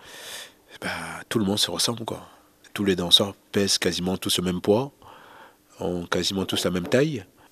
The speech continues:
ont très peu d'histoire ou pas d'histoire. En tout cas, ce n'est pas visible sur scène. Leur histoire n'est pas visible sur scène. Moi, je dis toujours quelque chose. Si on peut remplacer un danseur par un autre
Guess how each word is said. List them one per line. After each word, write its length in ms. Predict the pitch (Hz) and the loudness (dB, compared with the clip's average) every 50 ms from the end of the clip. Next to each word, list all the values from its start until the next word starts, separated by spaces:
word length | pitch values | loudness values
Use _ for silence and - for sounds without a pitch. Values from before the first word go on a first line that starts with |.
| _ - _ - - - - - - | _ -20 _ -18 -18 -18 -16 -8 -6
ont 120 | 95 92 87 | -4 -4 -4
très 280 | - - - - 110 | -4 -2 0 2 0
peu 200 | - - - 104 | 0 2 2 0
d'histoire 720 | 92 90 92 90 - - - 101 104 107 120 135 139 127 - | 2 2 2 2 2 4 6 6 6 8 6 4 2 0 -2
ou 100 | 90 95 | -4 -4
pas 200 | - - 98 95 | 0 0 0 0
d'histoire. 380 | 87 87 85 - - - 107 98 | 0 0 -4 2 4 6 6 6
En 60 | 92 | 4
tout 120 | - - | 2 2
cas, 100 | - 101 | 2 2
ce 100 | - - | 2 2
n'est 80 | 90 85 | 0 0
pas 100 | - 101 | 0 0
visible 400 | 87 - 101 95 - 113 101 - | 0 0 0 0 2 2 2 2
sur 180 | - - - | 2 2 2
scène. 360 | - - - 107 120 139 120 98 | 2 4 4 4 4 2 2 2
Leur 200 | 95 87 85 104 | 2 4 4 4
histoire 340 | 107 - - - 113 113 | 4 4 6 8 8 8
n'est 100 | 101 92 | 6 4
pas 120 | - - 98 | 2 2 2
visible 320 | 90 92 87 95 98 - | 2 2 2 2 2 2
sur 160 | - - - | 2 2 2
scène. 300 | - - 113 123 143 143 113 - - - - - - - - - _ _ - - - - | 4 4 6 4 4 2 -2 -10 -16 -20 -18 -18 -18 -18 -20 -20 _ _ -20 -12 -2 2
Moi, 180 | 117 143 147 | 4 6 6
je 220 | 127 - - - - | 4 4 4 4 6
dis 80 | 110 | 6
toujours 180 | - - 135 - | 4 2 4 4
quelque 260 | - 113 107 - 104 | 4 6 6 4 2
chose. 220 | - - 107 98 92 | 4 4 2 2 4
Si 180 | - - - | 6 8 8
on 80 | 160 156 | 8 6
peut 140 | 147 - 131 | 8 6 6
remplacer 500 | 107 104 101 98 - 104 92 - - 120 | 6 6 4 2 2 2 4 4 6 6
un 120 | 110 101 | 6 6
danseur 420 | 98 101 98 92 - - 120 101 - | 6 6 6 8 8 8 8 6 6
par 180 | - 110 98 | 4 6 6
un 120 | 98 101 110 | 8 10 10
autre 300 | 117 110 - - - | 8 8 6 2 -4